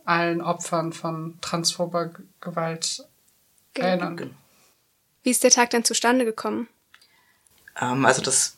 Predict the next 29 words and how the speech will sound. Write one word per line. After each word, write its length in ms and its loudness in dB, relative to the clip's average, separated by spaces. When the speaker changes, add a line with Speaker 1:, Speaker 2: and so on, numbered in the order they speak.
Speaker 3:
Ganze 440 2
geht 260 -4
zurück 480 -2
auf 240 -2
das 260 -4
Jahr 220 0
neunzehnhundertachtundneunzig. 1400 -2
Und 120 -2
zwar 180 4
wurde 220 2
da 220 4
die, 340 -2
ähm, 380 0
afroamerikanische 1200 -2
Transfrau 640 -8
Rita 340 -8
Hester 360 -6
ermordet. 640 -4
Und 500 -2
mit 280 -4
dem 460 -2
Gedenktag 880 -6
soll, 600 -2
äh, 160 0
seit 300 -2
dieser 240 -4
Zeit 420 -4
an 400 -6
die 300 -10